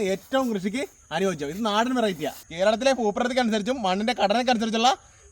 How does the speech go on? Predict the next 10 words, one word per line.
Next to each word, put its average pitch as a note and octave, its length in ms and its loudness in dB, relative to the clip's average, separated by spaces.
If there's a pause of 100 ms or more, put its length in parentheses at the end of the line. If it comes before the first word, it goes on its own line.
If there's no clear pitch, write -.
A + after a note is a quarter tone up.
(120)
ഡിസ്റ്റൻസ് C#4 420 0
ചെടിയിൽ A#3+ 240 2 (260)
കീപ്പ് F#3 200 2
ചെയ്യേണ്ടതാണ്. F3 360 4 (520)
ഇവിടെ A3 200 4
നമ്മൾ B3+ 160 8 (180)
ചേർത്തല G#3+ 420 6
പ്രദേശമായതുകൊണ്ട് A3+ 500 4
തന്നെ G#3+ 200 4 (280)
ഇത് G#3 120 6